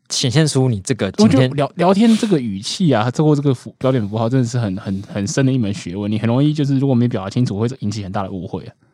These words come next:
Speaker 1: 对。
Speaker 2: 对，例如说你，你像你，你现在追求的是有力，可是我，我，我，我以为就是你不想跟我们讨论。
Speaker 1: 对啊，可是我，我知道有时候会有这种不，就会不想讨论的，
Speaker 2: 嗯。
Speaker 1: 的句号出现。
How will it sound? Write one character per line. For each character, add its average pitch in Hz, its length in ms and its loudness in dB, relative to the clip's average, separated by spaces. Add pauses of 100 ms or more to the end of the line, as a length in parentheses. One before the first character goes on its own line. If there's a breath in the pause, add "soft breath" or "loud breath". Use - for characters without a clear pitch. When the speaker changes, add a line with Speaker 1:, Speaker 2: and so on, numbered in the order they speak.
(240)
Speaker 1:
对。 104 200 0 (400)
Speaker 2:
对， - 80 0
例 202 60 6
如 190 60 10
说 185 100 6
你， 143 140 6
你 110 100 0
像 127 180 4
你， 110 40 0
你 120 160 -4
现 131 80 0
在 160 100 4
追 175 160 4
求 160 120 2
的 120 60 2
是 135 100 4
有 92 180 -2
力， 110 160 -2
可 135 120 0
是 160 60 4
我， 113 180 0 (120)
我， 104 120 -2 (160)
我， 120 220 -4
我 120 160 0
以 117 140 -2
为 98 200 -2
就 120 120 -2
是 110 380 -2
你 95 120 -8
不 135 100 0
想 98 160 -2
跟 101 60 -6
我 101 60 -2
们 95 120 -4
讨 - 200 -12
论。 87 200 -14 (1080)
Speaker 1:
对 226 100 4
啊， 170 80 4
可 - 100 0
是 185 240 2 (220 soft breath)
我， 156 400 6
我 156 100 4
知 175 80 4
道 240 80 8
有 156 120 6
时 131 100 2
候 139 80 4
会 156 240 4
有 113 140 -2
这 95 80 -4
种 123 200 0
不， 131 140 0
就 123 140 -6
会 131 80 0
不 135 120 -8
想 107 120 -6
讨 92 160 -12
论 98 120 -8
的， 90 220 -10
Speaker 2:
嗯。 101 240 2
Speaker 1:
的 107 120 -4
句 110 180 -8
号 107 180 -2
出 95 180 -14
现。 104 220 -10